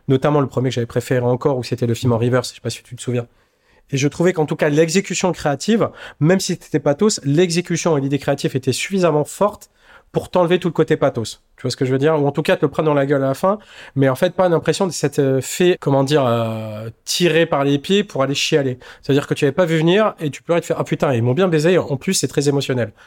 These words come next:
Et de la même façon que je trouve le, le, le film de trente millions d'amis, là, de Altman Pacro, a-, assez bien,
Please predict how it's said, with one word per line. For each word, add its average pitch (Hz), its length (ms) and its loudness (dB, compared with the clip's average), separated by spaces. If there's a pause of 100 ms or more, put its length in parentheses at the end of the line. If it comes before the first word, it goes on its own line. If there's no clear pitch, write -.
(560)
Et 151 240 4
de 143 60 0
la 143 80 4
même 156 140 6
façon 160 280 0
que 160 100 0
je - 80 -6
trouve 156 180 -4
le, 147 100 4
le, 147 160 0
le 147 160 0
film 160 240 0
de 139 60 4
trente 139 260 -2
millions 147 160 2
d'amis, 143 240 2
là, 127 120 -2
de 120 100 -4
Altman 120 240 -4
Pacro, 139 300 -2
a-, 127 180 0
assez 135 220 -4
bien, 190 240 0